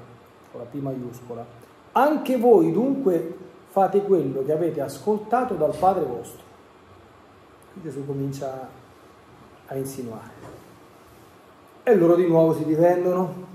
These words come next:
"Siamo liberi, poi Padre nostro?" "Padre nostro è Abramo, noi siamo figli di Abramo". Disse loro Gesù:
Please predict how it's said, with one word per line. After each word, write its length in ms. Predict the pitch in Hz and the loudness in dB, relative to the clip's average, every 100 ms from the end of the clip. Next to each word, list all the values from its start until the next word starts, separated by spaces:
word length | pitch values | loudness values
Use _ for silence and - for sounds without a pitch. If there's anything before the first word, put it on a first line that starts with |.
| - - - - - - - - - 170 165 143 - - - | -20 -20 -20 -20 -20 -20 -20 -16 -2 2 2 -2 -8 -18 -8
"Siamo 280 | - 180 185 | 2 4 4
liberi, 340 | 165 - 135 | 0 -2 -2
poi 140 | 151 | -2
Padre 280 | - 165 170 | -2 2 4
nostro?" 500 | 185 170 - 156 190 202 - - - - - - - - | 4 2 0 -6 -6 -10 -16 -20 -20 -20 -20 -20 -20 -20
"Padre 160 | - 127 | -16 -4
nostro 300 | 135 214 151 | 2 2 2
è 20 | |
Abramo, 400 | - 196 214 - | 2 4 4 0
noi 120 | 156 143 | -6 -4
siamo 180 | 135 | -4
figli 260 | 127 190 190 | -4 0 0
di 80 | 139 | -2
Abramo". 460 | - 214 208 - - - - - - - - - - - _ - _ - - - - - - - - - - - - - - - - - - - - - - | 4 4 4 -6 -12 -16 -20 -20 -20 -20 -20 -20 -20 -20 _ -20 _ -20 -20 -20 -20 -20 -20 -20 -20 -20 -20 -20 -20 -20 -20 -20 -20 -20 -20 -20 -20 -20 -12
Disse 260 | - 247 202 | -4 2 4
loro 240 | 180 170 | 4 4
Gesù: 340 | 156 139 123 | 2 -2 -4